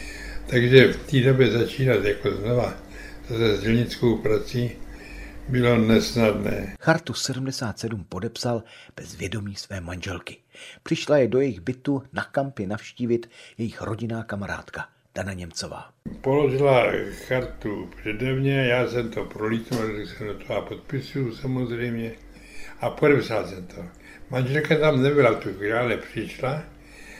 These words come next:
Speaker 1: a tak jsem, eh, nastražil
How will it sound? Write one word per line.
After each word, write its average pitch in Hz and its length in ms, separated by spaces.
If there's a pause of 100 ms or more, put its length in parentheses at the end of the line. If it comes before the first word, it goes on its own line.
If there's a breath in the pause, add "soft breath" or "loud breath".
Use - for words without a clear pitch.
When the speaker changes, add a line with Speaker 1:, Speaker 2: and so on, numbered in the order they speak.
(260 loud breath)
Speaker 1:
a 113 300
tak 117 240
jsem, 107 440 (140)
eh, 92 720
nastražil 123 920